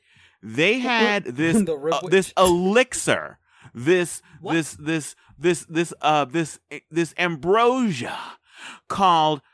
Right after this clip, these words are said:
Speaker 1: High C Orange. And
Speaker 2: Oh
Speaker 1: it
Speaker 2: my
Speaker 1: was
Speaker 2: God.
Speaker 1: everything.
Speaker 2: That is sugar and orange co-, uh, coloring.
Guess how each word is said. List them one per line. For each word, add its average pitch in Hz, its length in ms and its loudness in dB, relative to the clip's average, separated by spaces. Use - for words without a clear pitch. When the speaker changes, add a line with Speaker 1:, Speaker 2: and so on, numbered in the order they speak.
Speaker 1:
High 170 300 2
C 196 300 -2
Orange. 151 640 0
And 117 200 2
Speaker 2:
Oh - 20 4
Speaker 1:
it 160 160 2
Speaker 2:
my 123 80 -14
Speaker 1:
was 135 300 0
Speaker 2:
God. 117 360 -4
Speaker 1:
everything. - 680 -4
Speaker 2:
That 285 180 4
is 240 140 0
sugar 214 420 0
and 165 140 -2
orange 170 360 -6
co-, - 180 -6
uh, 151 320 -4
coloring. 131 600 -12